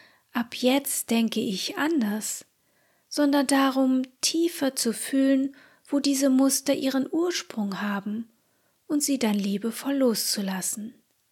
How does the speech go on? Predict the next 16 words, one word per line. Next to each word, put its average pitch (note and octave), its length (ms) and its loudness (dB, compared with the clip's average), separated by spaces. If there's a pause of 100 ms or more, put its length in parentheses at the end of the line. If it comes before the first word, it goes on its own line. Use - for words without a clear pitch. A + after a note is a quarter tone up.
(1700)
Ich D4 220 0
habe C4+ 320 6
oft - 300 0
den B3+ 180 4
Drang, B3 320 4
eine A#3 300 4
perfekte A#3 800 0
Lösung A3+ 640 4
präsentieren G#3 720 0
zu - 180 -2
müssen. G#3 560 -4 (600)
Das C4 180 4
setzt D#4 320 2
mich C4+ 180 2
unter B3+ 260 2
Druck - 460 -4